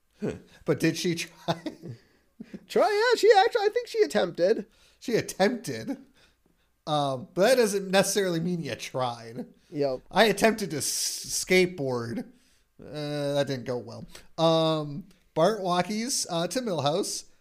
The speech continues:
Speaker 1: to have him tell him what Roman numeral for seven is. And Milhouse is like, "I'll tell you, Bart, but you have to end each transmission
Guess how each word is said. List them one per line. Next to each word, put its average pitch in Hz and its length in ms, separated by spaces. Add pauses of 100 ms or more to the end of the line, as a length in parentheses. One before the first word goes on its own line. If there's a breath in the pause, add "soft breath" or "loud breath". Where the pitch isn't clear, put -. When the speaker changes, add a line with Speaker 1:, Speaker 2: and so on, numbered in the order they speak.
(140)
Speaker 1:
to 170 100
have 147 200
him 196 120
tell 175 240
him 185 80
what 185 180
Roman 170 300
numeral 196 440
for 247 220
seven 131 440
is. 165 340 (360 soft breath)
And 143 200
Milhouse 190 400
is 175 120
like, 165 260 (120)
"I'll 180 180
tell 233 280
you, 247 140
Bart, 131 420 (400 soft breath)
but 151 120
you 156 120
have 185 300
to 214 320 (200)
end 185 300
each 233 280
transmission 233 760